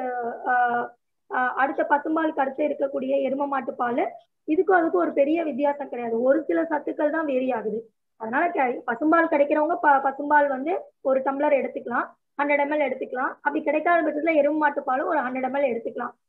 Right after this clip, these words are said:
இதை தாண்டி வந்து நம்ம வந்து, ஆஹ், powder பாலோ இல்ல மத்த வகையான பாலோ ரெடிமேட்ல விற்கக்கூடிய பால் பவுடரை கலந்தோ மத்ததோ கலந்தோ நம்ம குடிக்கிறது வந்து அவங்களுக்கு advise பண்ணவும் கூடாது. அவங்களுக்கு அதை விழிப்புணர்வை ஏற்படுத்துற மாதிரி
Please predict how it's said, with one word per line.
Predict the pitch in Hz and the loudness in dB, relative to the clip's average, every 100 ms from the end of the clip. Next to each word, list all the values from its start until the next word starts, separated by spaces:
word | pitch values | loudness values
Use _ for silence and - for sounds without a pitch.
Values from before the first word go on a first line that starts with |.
| _ - | _ -4
இதை | 269 320 | 2 2
தாண்டி | 330 330 349 | 4 2 2
வந்து | 339 302 330 | -2 -2 -2
நம்ம | 302 269 | -4 -4
வந்து, | 262 349 679 - _ _ _ | -4 -4 -6 -10 _ _ _
ஆஹ், | 262 254 | -2 2
powder | 277 311 320 320 | 4 4 2 2
பாலோ | 302 277 294 | 4 4 4
இல்ல | 285 240 | 2 -2
மத்த | 247 - 330 | -4 -4 -4
வகையான | 311 302 294 294 | -2 -2 -2 -2
பாலோ | 262 247 262 294 | -2 0 0 -2
ரெடிமேட்ல | 254 262 311 330 294 285 | -2 -2 -2 -2 -2 -4
விற்கக்கூடிய | 262 277 277 254 277 | -2 -4 -2 0 0
பால் | 277 262 285 311 | 0 2 2 2
பவுடரை | 269 262 277 | -2 0 -2
கலந்தோ | 277 247 240 262 | -2 -6 -4 -4
மத்ததோ | 262 233 262 269 | -4 -6 -4 -2
கலந்தோ | 262 233 302 | -2 -4 -4
நம்ம | 277 240 | -6 -6
குடிக்கிறது | 254 269 277 247 | -8 -4 -4 -4
வந்து | 226 370 - _ _ 277 | -4 -4 -6 _ _ 0
அவங்களுக்கு | 269 277 269 | 2 2 0
advise | 226 277 320 | 0 0 -2
பண்ணவும் | 294 269 294 302 | -4 -2 -4 -2
கூடாது. | 269 262 254 403 - - _ - | -2 0 0 -2 -4 -18 _ 0
அவங்களுக்கு | 269 349 392 381 311 | 2 6 6 6 4
அதை | 277 | 2
விழிப்புணர்வை | 262 339 359 339 311 269 | 2 2 2 0 2 2
ஏற்படுத்துற | 247 - 247 247 | 2 -2 -2 -2
மாதிரி | 233 240 | -2 -2